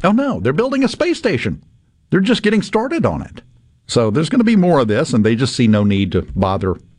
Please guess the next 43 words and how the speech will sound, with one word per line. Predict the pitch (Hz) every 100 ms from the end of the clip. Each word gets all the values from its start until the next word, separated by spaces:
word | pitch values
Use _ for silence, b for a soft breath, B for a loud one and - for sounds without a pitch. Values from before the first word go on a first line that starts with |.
| -
worrying | 104 101 95
about | 92 95 107
where | 107
it's | 98
gonna | 120 107
come | 117
down. | 110 180 214
Just | 156 -
throw | - 226
it | 220
up | 180
there. | - 180 170
Where | 151
it | 160 -
falls, | 120 120
it | 107 -
falls. | 85 69 67 - - B B B B B B 131
Uh, | 135
they | 123 143 151
have, | 131 113 123 120
uh, | 127 117 113
put | 98 120
out | 95
a | 92 90 - _ _ -
statement | - 104 90 107
and | 107
said, | - 92
"Well, | 90 80 69 B B B B
it's | -
made | 160 135
out | 87
of | 82 -
lightweight | 95 101 87 82
aluminum. | 80 92 78 78
It's | 82 -
all | 90 85
gonna | 82
burn | 73 90 82
up | 80 78
on | 78
reentry." | 76 80 76 - - 73 - - _ _ _ _ _ _ _ _ - _ _ _ _ - - - - - - - - -
Well, | 202 220
good. | 302 285 131 87